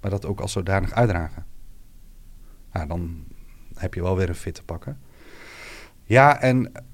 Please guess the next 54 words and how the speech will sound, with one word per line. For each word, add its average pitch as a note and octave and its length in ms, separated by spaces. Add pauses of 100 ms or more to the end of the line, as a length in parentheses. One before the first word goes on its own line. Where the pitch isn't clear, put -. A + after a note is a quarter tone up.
weet C3+ 260
je, D#3 280
eh, A#2 240
terug A2+ 320
naar A#2+ 120
jouw A2+ 140
vraag A#2+ 460
eigenlijk A#2 380
van, G#2 300
wa-, G2 100
wat F#2+ 160
is G#2+ 120
je G#2+ 80
pitch C#3 320
geweest? G2 320
Nou, G2+ 140
wij G#2 140
hebben A#2 240
echt - 220
gezegd A2 480
van, G2+ 280
zorg A#2 300
ervoor G#2+ 320
als F#2+ 160
accountantsorganisatie G2+ 1600 (280)
dat G#2 180
je - 140
altijd, A2 540
als A2 200
je - 140
een F#2 100
verandering G#2+ 460
ingaat, F#2+ 360
dat G2+ 140
je - 80
echt - 180
weet G2 340
waarom G2 380
je A2+ 100
het A#2 180
gaat G#2 200
doen. B2 160
Dus G#2 140
dat G2 160
je - 60
kunt F2+ 200
vertellen, G2+ 540
hè, A2+ 120
dus G2+ 160
de F#2+ 100
waarom-vraag G#2 640
kunt, G2+ 220
eh, - 180
vertellen. G#2 460